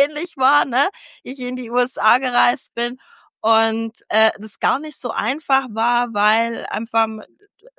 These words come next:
als Fremder man nicht so ohne weiteres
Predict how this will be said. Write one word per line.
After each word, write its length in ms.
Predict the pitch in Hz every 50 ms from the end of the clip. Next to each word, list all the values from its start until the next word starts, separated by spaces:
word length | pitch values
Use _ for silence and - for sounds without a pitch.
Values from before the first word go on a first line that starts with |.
| - - _ _ - -
als 340 | - 214 220 214 - -
Fremder 680 | - - - - 185 214 269 277 262 254 254 254 254 -
man 200 | - 233 233 226
nicht 220 | 233 247 269 247 -
so 120 | - 226
ohne 320 | - 220 240 247 240 220 202
weiteres 800 | 196 - - 233 233 - - 233 240 233 233 233 233 233 -